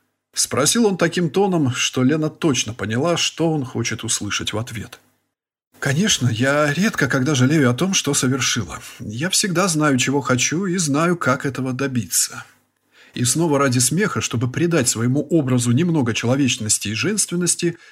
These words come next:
добавила: «Ты же сам испытал это на себе». Она имела в виду тот порыв страсти, который захлестнул ее в первый же вечер их знакомства,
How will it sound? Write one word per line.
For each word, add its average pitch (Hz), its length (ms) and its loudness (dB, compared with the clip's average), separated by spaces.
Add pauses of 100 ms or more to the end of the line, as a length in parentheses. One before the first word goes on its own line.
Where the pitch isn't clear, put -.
(120)
добавила: 120 640 -2 (420)
«Ты 156 160 -4
же 151 260 -2
сам 202 320 0
испытал 135 480 -2
это 135 220 -4
на 127 140 0
себе». 127 480 -4 (1300)
Она 139 320 2
имела 175 260 6
в 156 80 2
виду 165 180 4
тот 170 280 -2
порыв 143 280 0
страсти, - 440 0
который 139 360 0
захлестнул 143 540 0
ее 139 280 2
в - 140 -2
первый 160 300 0
же 117 120 0
вечер 143 380 0
их 147 100 -2
знакомства, 135 720 -2